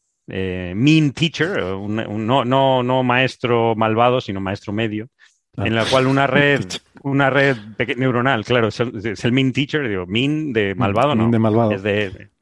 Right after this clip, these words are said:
Speaker 1: no, no,
Speaker 2: Eso,
Speaker 1: no, no
Speaker 2: eso
Speaker 1: es,
Speaker 2: sería
Speaker 1: no
Speaker 2: si
Speaker 1: es.
Speaker 2: fuera maestro esclavo, ¿no? Que antes
Speaker 1: Maestro
Speaker 2: estas cosas
Speaker 1: esclavo,
Speaker 2: se,
Speaker 1: no, no,
Speaker 2: antes
Speaker 1: no,
Speaker 2: se
Speaker 1: no
Speaker 2: decía
Speaker 1: estamos
Speaker 2: maestro
Speaker 1: hablando
Speaker 2: esclavo.
Speaker 1: de, no estamos hablando de eso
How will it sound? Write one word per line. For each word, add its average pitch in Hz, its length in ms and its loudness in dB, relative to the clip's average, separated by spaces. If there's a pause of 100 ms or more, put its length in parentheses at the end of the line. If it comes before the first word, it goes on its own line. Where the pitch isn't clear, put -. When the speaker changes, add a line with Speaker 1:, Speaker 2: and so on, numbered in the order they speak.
Speaker 1:
no, 110 140 0
no, 95 80 -4
Speaker 2:
Eso, - 80 -4
Speaker 1:
no, - 80 -8
no 151 60 6
Speaker 2:
eso 143 160 0
Speaker 1:
es, 131 60 0
Speaker 2:
sería 151 160 4
Speaker 1:
no - 40 0
Speaker 2:
si 147 60 2
Speaker 1:
es. - 60 -2
Speaker 2:
fuera 156 220 4
maestro 131 380 0
esclavo, 110 460 0
¿no? 123 160 -2
Que 107 180 -2
antes 120 100 0
Speaker 1:
Maestro 127 280 0
Speaker 2:
estas 131 60 0
cosas 147 160 4
Speaker 1:
esclavo, 117 160 2
Speaker 2:
se, - 20 -4
Speaker 1:
no, 131 260 2
no, 113 140 0
Speaker 2:
antes 135 140 2
Speaker 1:
no, 170 40 0
Speaker 2:
se 165 80 2
Speaker 1:
no 160 40 2
Speaker 2:
decía 160 120 4
Speaker 1:
estamos 156 160 4
Speaker 2:
maestro 147 180 4
Speaker 1:
hablando 123 340 4
Speaker 2:
esclavo. 127 100 2 (360)
Speaker 1:
de, 165 80 -6
no 147 80 2
estamos 160 280 2
hablando 139 320 2
de 147 80 4
eso 135 180 -6